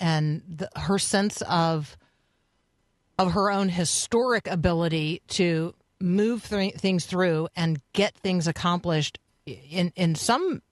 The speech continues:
uh, at some level, just by the sheer force of her personal will. Um, that's n-, just not in place anymore.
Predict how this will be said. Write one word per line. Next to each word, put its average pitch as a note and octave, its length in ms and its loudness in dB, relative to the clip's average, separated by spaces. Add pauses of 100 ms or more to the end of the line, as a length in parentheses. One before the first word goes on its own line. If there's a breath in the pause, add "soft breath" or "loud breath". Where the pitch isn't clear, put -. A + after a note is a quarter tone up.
(220)
uh, - 240 -8
at F3 100 -2
some C#4 420 2
level, D#3+ 520 0
just - 240 0
by E3 120 2
the D3 160 -2 (600)
sheer G#3 400 2
force F3 400 0
of E3 80 2
her D#3 100 2
personal D3+ 460 0
will. D#3+ 360 0 (580 loud breath)
Um, G3+ 260 2 (500)
that's A#3+ 380 0
n-, D#4+ 240 -2
just C#4+ 240 0
not A#3+ 200 2
in G3 120 2
place F3+ 320 0
anymore. C#3+ 420 -2